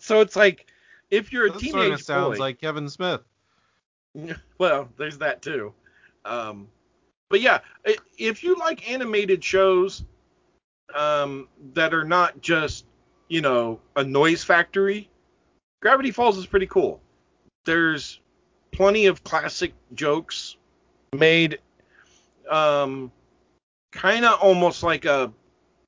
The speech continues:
Speaker 1: like a P G version of Ren and Stimpy? <laughs> Yeah, you heard what I said. <laughs>
Speaker 2: <laughs> Like, <laughs> okay.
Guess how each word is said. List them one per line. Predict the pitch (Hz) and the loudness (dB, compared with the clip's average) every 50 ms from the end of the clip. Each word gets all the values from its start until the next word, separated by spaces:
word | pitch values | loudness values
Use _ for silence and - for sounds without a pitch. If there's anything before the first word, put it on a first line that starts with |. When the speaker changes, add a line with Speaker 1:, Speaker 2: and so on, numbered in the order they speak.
| _ _ _ _ _ _ _ _ _ _ _ _ _ _ - | _ _ _ _ _ _ _ _ _ _ _ _ _ _ -10
Speaker 1:
like | 147 143 - | -10 -8 -6
a | 120 - | -6 -4
P | - - - 196 196 | -2 0 0 0 0
G | 165 160 202 202 202 | 0 2 2 4 6
version | 170 180 185 185 196 190 196 190 180 | 8 8 8 8 8 6 4 4 4
of | 156 127 | 2 2
Ren | 147 165 170 | 2 2 2
and | 165 147 127 | 2 0 -2
Stimpy? | - - 156 160 147 196 208 202 190 - - - 214 170 135 | -4 -4 -2 -2 0 2 2 0 0 2 4 6 6 6 4
<laughs> | - _ _ _ _ _ _ _ _ _ _ _ _ _ _ _ _ _ _ _ _ _ _ _ _ _ _ _ _ _ _ _ _ _ _ _ _ _ _ - - _ _ _ _ _ _ - | 0 _ _ _ _ _ _ _ _ _ _ _ _ _ _ _ _ _ _ _ _ _ _ _ _ _ _ _ _ _ _ _ _ _ _ _ _ _ _ -20 -20 _ _ _ _ _ _ -2
Yeah, | 160 180 190 190 180 | 4 6 8 8 8
you | 185 190 202 226 | 6 4 2 2
heard | 240 240 202 180 160 | 2 2 2 2 0
what | 170 165 | -2 -2
I | 151 143 151 | 0 0 0
said. | 151 - - 196 170 151 156 160 151 175 - - - 269 - - | 0 -2 -2 -2 0 2 0 0 -2 -4 -8 -8 -8 -6 0 4
<laughs> | 247 269 226 - 233 208 165 151 165 151 - - 156 147 120 - _ _ _ _ _ _ _ _ _ _ _ - - _ - - - - _ - | 4 4 4 4 4 4 4 2 0 -6 -6 -6 -8 -8 -8 -10 _ _ _ _ _ _ _ _ _ _ _ -20 -20 _ -16 -16 -16 -18 _ -12
Speaker 2:
<laughs> | - - - - | -12 -10 -4 0
Like, | 269 302 269 277 - - 254 285 285 - - 254 240 - 262 - _ _ _ - - - - 330 294 - - - 339 311 - - _ _ - 277 | 2 2 2 4 4 6 6 6 6 4 -2 -12 -10 -10 -12 -12 _ _ _ -20 -8 -2 0 0 0 0 0 0 2 2 0 -2 _ _ -6 -4
<laughs> | 285 - _ _ _ _ - - - - _ _ _ _ _ - | -4 -4 _ _ _ _ -6 -6 -6 -6 _ _ _ _ _ -14
okay. | 240 254 247 - - 220 220 254 277 | -12 -12 -12 -8 -6 -4 -4 -4 -4